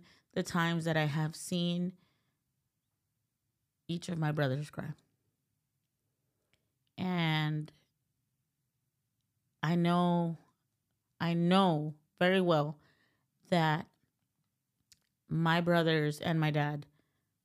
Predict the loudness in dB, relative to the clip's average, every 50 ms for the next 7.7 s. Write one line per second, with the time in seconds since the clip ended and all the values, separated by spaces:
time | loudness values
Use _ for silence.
0 | _ _ _ _ _ _ _ _ _ _ _ _ _ _ _ _ _ _ _ _
1 | _ _ _ _ _ _ _ _ _ _ _ _ _ _ _ _ _ _ 0 0
2 | 2 2 0 -2 0 0 2 2 2 2 0 -2 -4 -6 -10 -12 -10 -6 -4 -2
3 | 0 0 0 -2 -4 -6 -8 -6 -4 -2 -2 -2 -2 -2 -2 -2 -4 -4 -8 -12
4 | _ _ _ _ _ _ _ _ -6 -4 -2 0 0 2 2 0 0 0 -2 -2
5 | -4 -4 -6 -8 -8 -10 -14 -18 _ _ _ -4 -2 0 0 0 -2 -6 -10 _
6 | _ _ _ _ _ _ _ _ _ _ _ _ -4 -4 -2 0 0 0 2 2
7 | 2 2 0 0 -2 -2 0 2 4 4 4 2 0